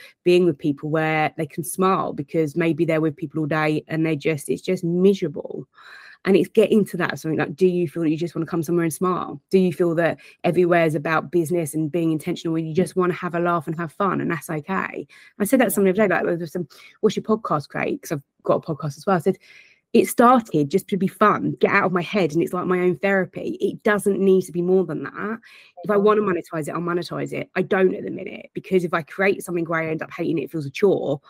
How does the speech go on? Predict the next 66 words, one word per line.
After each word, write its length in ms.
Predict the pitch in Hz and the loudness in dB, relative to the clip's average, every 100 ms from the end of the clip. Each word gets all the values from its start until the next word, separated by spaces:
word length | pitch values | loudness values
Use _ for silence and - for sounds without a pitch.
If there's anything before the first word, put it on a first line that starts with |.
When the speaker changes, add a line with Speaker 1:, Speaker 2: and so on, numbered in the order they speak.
| - - | -16 -2
Speaker 1:
I'm 140 | 185 | 2
out. 200 | 190 - | 4 2
Speaker 2:
Yeah. 120 | 147 147 - | -2 -6 -6
Speaker 1:
That's 200 | 170 - | -8 -2
not 260 | 196 190 | 2 2
why 140 | - 175 | 0 -2
I 40 | |
created 460 | 160 190 180 - - | -2 -2 -2 -4 -12
it. 260 | - - - - - - _ - | -14 -14 -20 -20 -20 -20 _ 2
And 120 | 233 | 4
that's 180 | 277 226 | 4 2
got 140 | 226 | 4
an 80 | 202 | 6
intention 440 | 196 196 196 - 185 | 4 2 -2 0 0
even 240 | 175 180 | 0 0
in 60 | 165 | -2
itself, 320 | 156 208 151 | 0 -2 0
that 120 | 180 - | -6 -4
I 60 | |
just 280 | 190 202 156 | -2 -2 0
want 100 | 185 | -2
it 40 | - | -2
to 60 | |
be 80 | 165 | -6
fun. 400 | - 185 - 139 _ _ _ _ _ _ _ _ _ _ _ _ _ - | -2 -2 -2 -10 _ _ _ _ _ _ _ _ _ _ _ _ _ -2
And 100 | 185 | 2
I 80 | 190 | 2
think 240 | 202 - | 2 0
that 200 | 190 - | -2 -2
that's, 260 | 160 151 - - - - - | -4 -6 -12 -18 -20 -14 -8
so 100 | 180 | 0
it's 140 | 190 - | 0 0
the, 200 | 196 185 | 0 2
like 120 | 185 | 2
you 60 | 175 | 0
say, 120 | 175 | -4
just 180 | 165 - _ _ _ | -8 -12 _ _ _
take 280 | 202 196 | -8 -4
all 160 | 202 190 | 0 0
of 80 | 165 | 0
the 80 | 156 | -4
business 420 | 156 143 156 - - | -6 -4 -8 -8 -6
jargon 300 | 160 147 147 | -4 -2 -2
out 160 | 135 | -4
at 60 | - | -6
times, 500 | - 185 156 - 143 | -4 0 0 -2 -2
or 100 | 147 | -2
the, 120 | 143 139 | -2 -4
we 140 | 165 143 | -4 -2
think 240 | 175 165 | -2 -2
we've 100 | 151 | -2
gotta 160 | 160 143 | -2 -2
sound 220 | 151 143 | -2 0
like 140 | - | -2
this, 320 | - - - | -6 -10 -6
or, 220 | 151 143 139 - - | -2 -2 -4 -10 -14
you 100 | - | -4
know, 100 | 165 160 | -2 0
have, 140 | 196 | -2
do 140 | 180 180 | -4 0
you 100 | 220 | 4
want 140 | 208 | 6
abundance? 520 | 175 208 196 180 147 | 6 6 6 4 2
Do 120 | - 180 | -2 2
you 40 | |
want 220 | 190 - | 2 2